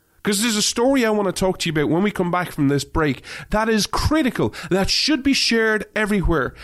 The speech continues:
and should be broken down absolutely everywhere, but won't garner, it won't garner ratings, so we won't talk about it.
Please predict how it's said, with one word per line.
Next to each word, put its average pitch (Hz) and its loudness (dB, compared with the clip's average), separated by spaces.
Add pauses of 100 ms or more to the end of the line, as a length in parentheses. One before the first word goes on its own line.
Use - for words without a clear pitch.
(100)
and 269 -2
should 269 0
be 254 2
broken 202 2
down 175 2 (280)
absolutely 220 0
everywhere, 175 2 (1200)
but 180 0
won't 208 0
garner, 202 0
it 180 2
won't 208 2
garner 196 2
ratings, 185 2
so 160 0
we 156 4
won't 165 2
talk 175 -2
about 131 0
it. - -8